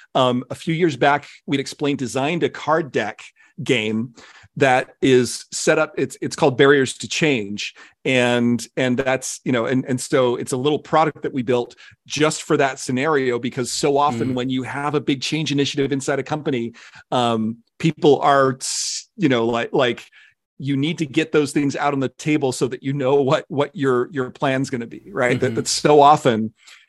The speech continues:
Speaker 1: it's really valuable to kinda have that pre-mortem moment where you figure out, like, "Hey,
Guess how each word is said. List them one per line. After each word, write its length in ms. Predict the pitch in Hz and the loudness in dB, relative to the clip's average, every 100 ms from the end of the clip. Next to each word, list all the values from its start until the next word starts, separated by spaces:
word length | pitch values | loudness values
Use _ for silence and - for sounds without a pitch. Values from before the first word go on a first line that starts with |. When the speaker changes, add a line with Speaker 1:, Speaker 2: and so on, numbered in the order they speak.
| _ | _
Speaker 1:
it's 180 | 135 - | -2 0
really 300 | 131 143 147 | 2 4 4
valuable 680 | 127 131 147 135 113 117 113 - _ - | 6 6 6 4 2 -2 -2 -10 _ -6
to 80 | |
kinda 240 | 135 143 135 | -2 0 2
have 400 | - 127 143 127 | 0 2 2 4
that 320 | 135 127 - - _ _ - - | 4 4 0 -14 _ _ -4 4
pre-mortem 800 | 175 175 156 156 147 135 120 117 | 6 6 8 8 8 6 4 2
moment 520 | 143 135 131 113 - - _ - | 2 2 2 -2 -6 -16 _ -2
where 140 | 135 | 0
you 100 | 131 | 2
figure 340 | 120 135 131 135 | 0 0 2 2
out, 140 | 135 | 2
like, 180 | 127 117 | -2 -2
"Hey, 400 | 175 165 127 | 0 2 2